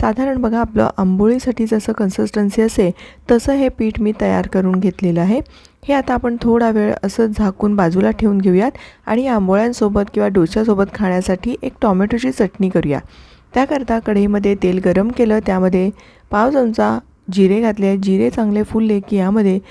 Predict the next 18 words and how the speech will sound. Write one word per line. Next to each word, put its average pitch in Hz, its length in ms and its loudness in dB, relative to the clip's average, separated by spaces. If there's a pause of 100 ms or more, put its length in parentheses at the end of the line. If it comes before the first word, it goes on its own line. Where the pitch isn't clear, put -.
(300)
पाच 226 240 0
ते 277 80 -2
सहा 226 240 -2
पाकळ्या 220 340 0
लसणाच्या 196 520 0
घालायच्या. 196 440 0 (360)
एक 269 180 0
मध्यम 226 340 0
आकाराचा 208 520 -2
उभा 202 280 2
पातळ 208 380 -2
चिरलेला 196 500 0
कांदा 190 380 -2
घालून 208 340 4 (400)
हा 302 120 -2
कांदा 240 340 0
चांगला 214 440 -2
मऊसूत 202 580 0